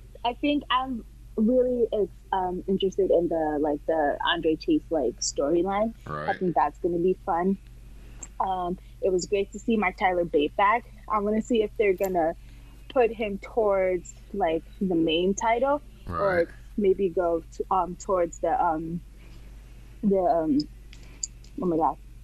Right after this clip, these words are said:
Speaker 2: North American.
Speaker 1: North American. Yeah.
Speaker 2: <laughs>
Speaker 1: So I wanna see what, like, why did I forget <laughs> what lane they're gonna have him do. So we're gonna, I'm excited about that. Um,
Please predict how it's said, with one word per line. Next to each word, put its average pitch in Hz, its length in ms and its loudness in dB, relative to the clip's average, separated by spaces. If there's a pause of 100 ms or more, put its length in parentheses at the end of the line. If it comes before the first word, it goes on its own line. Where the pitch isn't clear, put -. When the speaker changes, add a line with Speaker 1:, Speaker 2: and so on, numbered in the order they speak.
(120)
Speaker 2:
North - 240 -4
American. 87 240 -4
Speaker 1:
North 202 140 0
American. 175 360 0 (400)
Yeah. 170 320 0
Speaker 2:
<laughs> - 220 -4
Speaker 1:
So 202 100 0
I 190 60 2
wanna 190 140 -2
see 208 160 2
what, 185 160 -2 (580)
like, 180 180 0
why 180 240 2
did 175 100 -4
I 170 100 0
forget 156 360 0 (400)
<laughs> - 0 - (260)
what 226 380 2
lane 180 460 0 (100)
they're 196 120 2
gonna 180 240 -2
have 175 240 2
him 175 180 2
do. 170 320 2 (640)
So 175 240 2
we're 170 100 4
gonna, 175 200 0
I'm 175 140 2
excited 170 440 2
about 160 280 0 (120)
that. 180 540 4 (840)
Um, 180 380 2